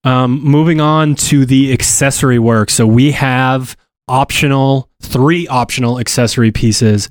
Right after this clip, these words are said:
every single day. Um, you should be used to it now if you followed phase one. If you're new to this, it's optional for a bunch of different reasons, to be honest. The main one is just volume.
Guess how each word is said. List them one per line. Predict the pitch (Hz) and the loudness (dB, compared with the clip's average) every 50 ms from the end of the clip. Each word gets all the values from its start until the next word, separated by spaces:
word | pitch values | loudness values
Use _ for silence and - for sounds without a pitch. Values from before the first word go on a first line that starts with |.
| _ - | _ -8
every | 135 123 117 123 117 107 | -4 -2 0 0 0 0
single | - - 113 110 107 | 0 0 0 0 0
day. | 98 104 101 95 95 - _ _ _ _ _ - _ | -2 -2 -4 -6 -6 -12 _ _ _ _ _ -12 _
Um, | - 117 110 110 110 110 | -2 0 2 2 2 2
you | 110 | 2
should | 107 - - - 143 131 | 0 0 0 -2 -2 0
be | 123 127 | 0 0
used | 123 123 127 127 127 - - | 2 2 2 2 2 0 0
to | 135 127 | 0 0
it | 120 120 | 0 0
now | 117 127 127 127 131 131 127 131 | -2 -2 0 0 0 0 0 0
if | 120 - - | 0 0 -2
you | 123 | -4
followed | - - 127 120 117 107 - | -2 0 0 0 0 0 -2
phase | - 117 107 104 107 | -2 -2 -2 -2 -2
one. | 113 120 123 123 120 120 120 - - - - _ | -2 0 0 2 2 0 -2 -4 -10 -18 -8 _
If | - 117 - 123 | -4 -2 0 2
you're | 120 110 | 2 2
new | 117 127 139 135 | 4 2 2 2
to | 139 | 0
this, | 131 135 131 131 123 - - - - _ _ _ _ _ _ - | 0 0 0 0 0 -2 -4 -6 -8 _ _ _ _ _ _ -4
it's | 123 117 - - | -4 -4 -4 -4
optional | - 131 135 135 - - 151 135 131 123 113 | -2 -2 -2 -2 -2 -2 -2 0 0 0 -2
for | - - 127 117 113 113 | -2 0 0 2 2 2
a | 107 | 0
bunch | 113 117 117 - 123 | 0 -2 -2 -2 -2
of | 107 | -2
different | 110 107 110 107 107 | 0 0 0 0 0
reasons, | 107 101 104 107 - | 0 0 0 -2 -4
to | - 110 | -4 -2
be | 110 107 | 0 0
honest. | 107 104 104 104 104 - | 0 0 0 0 -2 -2
The | - 113 | 0 0
main | 107 113 117 113 120 117 113 | 2 2 2 2 2 0 2
one | 113 113 110 107 110 110 | 2 2 2 2 0 0
is | 117 110 104 - | -2 -4 -4 -4
just | 117 110 - - | -6 -6 -4 -2
volume. | 110 104 101 98 95 92 98 | -2 -2 -2 -4 -6 -10 -12